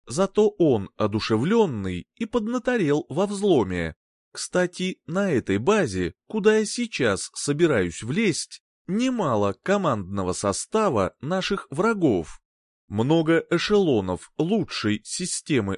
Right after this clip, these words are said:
обороны не пропустили ни одной ракеты или стелс-вингбайка. По земле тоже не подобраться, но для меня они все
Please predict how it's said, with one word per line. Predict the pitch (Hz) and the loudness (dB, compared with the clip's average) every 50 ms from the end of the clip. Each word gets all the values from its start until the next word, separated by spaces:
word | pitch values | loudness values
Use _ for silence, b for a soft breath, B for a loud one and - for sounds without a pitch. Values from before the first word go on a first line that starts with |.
| - | -2
обороны | - 107 101 110 120 165 214 226 196 143 104 95 92 90 82 - _ _ - | 0 0 2 4 4 4 4 4 4 2 0 -4 -6 -6 -8 -10 _ _ -6
не | 117 131 123 | -4 -4 -2
пропустили | - - 117 - - 120 - - - - - 240 240 202 131 107 98 - - - | 0 0 -2 0 -2 -4 -4 -6 -6 -6 -2 -2 -2 0 0 -2 -2 -2 -4 -8
ни | 165 202 240 | -6 -4 -2
одной | 247 233 208 180 165 156 139 110 98 | -2 -2 -4 -4 -2 0 2 2 2
ракеты | 98 104 104 - - 226 233 202 - - 101 95 | 2 2 0 0 0 0 0 0 0 0 -2 -2
или | - _ - 220 240 262 | -4 _ -4 -2 0 0
стелс-вингбайка. | 247 - - - - - 156 156 156 147 - - - 143 175 214 226 214 202 208 208 143 101 90 - - 98 87 85 82 76 _ _ _ _ _ _ - | -2 -2 -4 -4 0 0 2 2 0 -2 -6 -10 -8 -6 -4 -4 -4 -2 0 0 2 2 0 -2 -4 -4 -2 -2 -2 -2 -6 _ _ _ _ _ _ 0
По | - 101 | 0 0
земле | 87 90 98 95 101 113 139 180 190 139 92 73 - _ _ | 2 2 0 0 2 2 4 4 4 4 4 2 -4 _ _
тоже | - 196 226 208 147 92 98 - - - - | 0 2 4 4 2 2 2 0 0 0 -2
не | 143 160 | -4 -2
подобраться, | - 202 185 226 233 202 208 175 127 92 - - - - 95 87 85 78 - _ _ _ _ _ | 0 0 2 2 2 2 2 2 2 0 -2 -4 -6 -2 0 0 0 -2 -4 _ _ _ _ _
но | - 170 190 208 208 202 - | -4 0 2 4 4 2 0
для | 139 131 170 180 208 | -2 -2 0 0 0
меня | 220 226 233 226 208 160 117 101 92 - _ - | 0 -2 -2 -2 -2 0 0 0 0 -2 _ -4
они | 131 135 131 120 107 95 | -4 -4 -4 -4 -6 -6
все | - - - - - 226 226 202 156 | -6 -6 -6 -4 -2 0 2 2 0